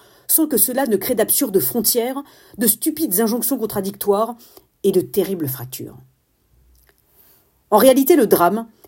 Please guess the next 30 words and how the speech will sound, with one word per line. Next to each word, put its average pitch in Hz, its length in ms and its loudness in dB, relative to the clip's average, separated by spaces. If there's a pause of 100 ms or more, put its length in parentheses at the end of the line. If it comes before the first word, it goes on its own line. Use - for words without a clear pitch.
(180)
est 190 100 0
que 202 100 2
l'agriculture 262 680 4
n'a 185 140 2
pas 269 220 2
été 208 180 2
l'objet 196 320 4
d'une 170 180 -4
juste 233 380 0
considération 190 760 0
civique. 165 580 -4 (960)
Car 208 200 2
oui, 254 200 0 (760)
nous 262 160 6
avons 311 140 8
oublié 320 360 6
que 294 80 2
cette - 180 -2
question 285 280 2
relève 233 260 4
du 196 100 -6
contrat 214 300 -4
social 143 640 -4 (100)
et 214 80 2
que 262 120 2
nous 262 100 2
tombons 277 300 4
dans 220 200 2
un 170 80 2
piège 160 480 0